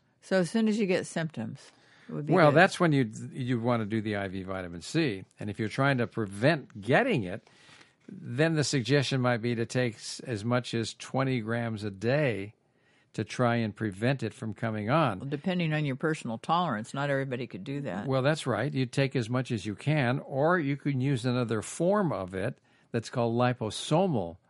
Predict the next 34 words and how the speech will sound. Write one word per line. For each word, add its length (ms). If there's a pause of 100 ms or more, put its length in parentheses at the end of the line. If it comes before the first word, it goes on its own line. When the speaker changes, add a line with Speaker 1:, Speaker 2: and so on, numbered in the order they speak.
(160)
Speaker 2:
vitamin 520
C. 380 (240)
Speaker 1:
And 100
what 80
does 140
that 160
mean? 320
Speaker 2:
Well, 260
it 280
means 220
that 80
the 100
vitamin 380
C 160
is 160
hooked 240
up 180
to 220
a 140
lipid, 320
a 80
phospholipid, 960 (560)
which 220
makes 280
it 200
fat 500
soluble 640
as 140
well, 260
and 100
it's 200
much 240
easier 500
absorbed 720